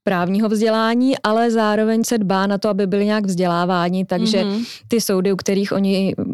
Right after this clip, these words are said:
Speaker 1: působí, tak, eh, jim zajišťují nějaké kurzy.
Speaker 2: Já si pamatuju, že tehdy, když mě to jako zajímalo, že jsem si prostě normálně našla nějakou přihlášku online,
Speaker 1: Mhm.
Speaker 2: tu jsem vyplnila, pak jsem mluvila s nějakou paní po telefonu, která byla jako hodně jako ochotná.
Speaker 1: To se asi volala někam na obecní nebo městský úřad,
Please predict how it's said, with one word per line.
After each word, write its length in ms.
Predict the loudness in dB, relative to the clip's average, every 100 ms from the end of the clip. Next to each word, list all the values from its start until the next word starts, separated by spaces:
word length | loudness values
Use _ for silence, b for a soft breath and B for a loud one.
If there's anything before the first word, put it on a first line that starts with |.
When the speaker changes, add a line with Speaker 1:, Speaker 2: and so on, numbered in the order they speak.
| -8
Speaker 1:
působí, 480 | -6 -2 0 0 0
tak, 300 | 0 -4 -2
eh, 120 | 0
jim 180 | 2 2
zajišťují 320 | 0 0 0 -2
nějaké 280 | 0 -2
kurzy. 360 | -2 -2 -2 -4 -6 _ B B B
Speaker 2:
Já 140 | -2
si 120 | -2 -2
pamatuju, 400 | -2 -2 0 0
že 100 | 0
tehdy, 260 | 0 0
když 180 | 0 0
mě 120 | 0
to 60 | 0
jako 220 | 0 0
zajímalo, 340 | 0 2 2
že 100 | 0
jsem 160 | 0 -2
si 100 | -2
prostě 340 | -4 -4 -2
normálně 400 | 0 0 0 0
našla 240 | 0 0 0
nějakou 260 | 0 0 -2
přihlášku 520 | -2 0 -2 -2 -4
online, 560 | 0 0 0 0 -2 -4 -8 _ _
Speaker 1:
Mhm. 340 | 0 2 2 2
Speaker 2:
tu 100 | 0
jsem 240 | -2 -2
vyplnila, 460 | -2 -2 0 0 0
pak 180 | -2 -2
jsem 140 | -2
mluvila 300 | 0 0 0
s 40 |
nějakou 300 | 0 0 0
paní 240 | 0 0 0
po 120 | -2
telefonu, 440 | 0 -2 0 -2
která 300 | 0 0 0
byla 200 | 0 0
jako 200 | 0 0
hodně 300 | 0 2 0 -2 -4
jako 200 | -2 -2
ochotná. 640 | -2 -2 -2 0 0 0 -2
Speaker 1:
To 80 |
se 140 | -2 -2
asi 160 | -2
volala 340 | 0 0 0 0
někam 320 | 0 0 0
na 100 | 0
obecní 380 | 0 -2 0 0
nebo 140 | 2
městský 340 | 2 0 -2 -2
úřad, 280 | 0 0